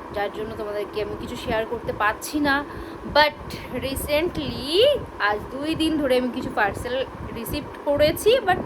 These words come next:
সবকটা পার্সেল না, কিছু মার্কেট থেকেও আছে, but কিছু পার্সেল বাড়িতেও আছে।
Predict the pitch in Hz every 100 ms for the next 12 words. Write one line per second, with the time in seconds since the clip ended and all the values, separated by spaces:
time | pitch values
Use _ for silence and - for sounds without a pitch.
0 | - 285 247 311 403 349 339 359 277 330
1 | - - - - - - - - - -
2 | 302 254 214 240 247 285 277 339 311 320
3 | 554 466 320 - - 269 - - 196 -
4 | 220 214 190 190 247 220 208 330